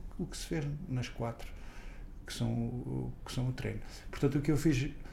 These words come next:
foi detectar estas necessidades e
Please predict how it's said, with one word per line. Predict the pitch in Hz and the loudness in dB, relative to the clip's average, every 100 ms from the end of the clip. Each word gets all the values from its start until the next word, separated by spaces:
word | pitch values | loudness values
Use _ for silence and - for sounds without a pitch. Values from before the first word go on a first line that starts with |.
| - | -10
foi | - - 139 | 0 8 12
detectar | 165 175 147 139 147 131 120 127 | 12 12 8 10 10 10 10 4
estas | 117 131 120 | 2 4 4
necessidades | 127 - 151 160 175 165 - - - - - - 240 | 2 2 2 2 0 -2 -6 -6 -8 -10 -10 -6 2
e | 160 160 175 | 4 4 2